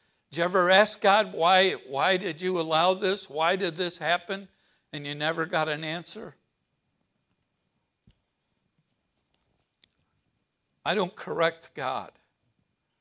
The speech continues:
God corrected me. I don't, uh, I don't change God. God changed me. Amen. I,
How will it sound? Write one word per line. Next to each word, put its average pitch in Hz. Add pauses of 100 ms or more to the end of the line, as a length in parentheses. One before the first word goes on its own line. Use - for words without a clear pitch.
(540)
God 156
corrected 160
me. 139 (1300)
I 180
don't, 185
uh, 151 (100)
I 185
don't 220
change 170
God. 120 (100)
God 156 (160)
changed 165
me. 135 (680)
Amen. 139 (760)
I, 160